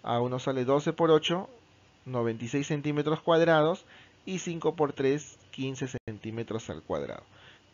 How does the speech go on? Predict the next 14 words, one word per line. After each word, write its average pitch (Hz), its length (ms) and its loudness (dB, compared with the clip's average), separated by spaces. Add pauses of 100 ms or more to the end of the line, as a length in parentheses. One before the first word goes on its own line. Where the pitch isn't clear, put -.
(140)
Lo 117 220 4
resto. 139 560 8 (1080)
Noventa 113 420 -6
y - 20 -12
seis 147 340 -2
menos 156 320 -2
quince. 156 440 -8 (580)
¿Cuánto 143 260 0
sale 156 220 0
noventa 151 320 2
y 147 40 -14
seis 160 140 -2
menos 160 260 -2
quince? 175 520 -4